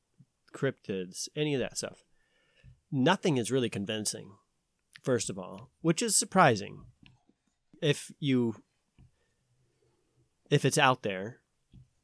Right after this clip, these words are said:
But that's fine, whatever. Maybe there's something about them that makes them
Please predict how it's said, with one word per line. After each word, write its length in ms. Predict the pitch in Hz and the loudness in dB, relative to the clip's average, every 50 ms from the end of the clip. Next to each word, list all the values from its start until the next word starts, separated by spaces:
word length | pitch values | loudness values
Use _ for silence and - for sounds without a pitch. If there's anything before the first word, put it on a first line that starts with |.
| _ _ _ _ _ _ _ _ _ _ _ _ _ - - | _ _ _ _ _ _ _ _ _ _ _ _ _ -6 -4
But 100 | 156 135 | -4 2
that's 220 | - 175 - - - | 4 4 4 4 2
fine, 380 | - 131 113 101 101 98 104 - | 0 0 0 0 -4 -8 -10 -6
whatever. 360 | - 139 127 117 113 104 104 | -2 0 0 0 0 0 -2
Maybe 440 | 104 127 143 147 143 151 147 147 - _ _ | 2 2 2 4 4 2 0 0 -4 _ _
there's 300 | - - 131 120 107 - | -8 -4 -4 -2 0 0
something 400 | - 147 131 127 - 135 120 110 | 2 2 0 0 -2 -2 -4 -4
about 420 | 104 92 - 117 120 131 135 - | -4 -4 0 2 2 2 0 -2
them 360 | - 95 90 87 87 - - _ | -8 -14 -14 -16 -20 -20 -16 _
that 220 | - - - - | -14 -14 -8 -8
makes 240 | 113 107 - - - | -8 -6 -6 -6 -8
them 380 | - 101 92 101 101 101 - | -8 -10 -10 -10 -14 -18 -20